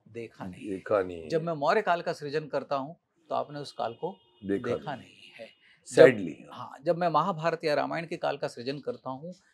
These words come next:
Speaker 1: या दूसरे लोग करते हैं तो आपने उस काल को
Speaker 2: देखा
Speaker 1: देखा नहीं है। और ऐसा नहीं कि वो मैं सिर्फ ग्रंथों के आधार पे कर रहा हूँ,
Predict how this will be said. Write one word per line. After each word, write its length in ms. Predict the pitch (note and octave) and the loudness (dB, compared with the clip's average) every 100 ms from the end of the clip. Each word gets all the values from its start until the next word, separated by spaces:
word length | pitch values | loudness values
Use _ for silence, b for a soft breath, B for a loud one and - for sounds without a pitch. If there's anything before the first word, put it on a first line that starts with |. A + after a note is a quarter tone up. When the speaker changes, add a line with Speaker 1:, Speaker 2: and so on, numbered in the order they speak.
| _ | _
Speaker 1:
या 80 | D3 | -4
दूसरे 340 | C3 D3+ - G3+ | -4 -4 0 2
लोग 240 | D3+ - | 0 -2
करते 280 | C3+ C3+ F3 | -4 -4 -10
हैं 120 | G3 | -10
तो 120 | G3 | -8
आपने 380 | D#3 C3+ C#3 E3+ | 0 0 0 -8
उस 140 | E3 | -12
काल 220 | - B2 C3 | -4 -4 -4
को 280 | - G#3 - _ - | -4 -6 -8 _ -6
Speaker 2:
देखा 160 | F#2 - | -4 2
Speaker 1:
देखा 360 | D3+ G3 A#3 | 2 2 0
नहीं 240 | E3+ D#3 F#3 | 0 -6 -6
है। 240 | F#3 A#3 - _ - | -6 -8 -10 _ 2
और 120 | F#3 | 6
ऐसा 300 | F3 E3 A#3 | 6 8 4
नहीं 200 | A#3+ C#4 | 4 0
कि 100 | C#4+ | 0
वो 60 | C4+ | 2
मैं 140 | C4 | 2
सिर्फ 200 | B3 B3+ | 4 2
ग्रंथों 500 | C#3+ C#3+ F3+ G#3+ C#4 | 4 4 6 6 8
के 80 | A3+ | 8
आधार 300 | F3 D3 C#3+ | 8 8 4
पे 120 | C#3 | 2
कर 160 | A#2+ G#2+ | -2 -6
रहा 120 | |
हूँ, 100 | G2 | -6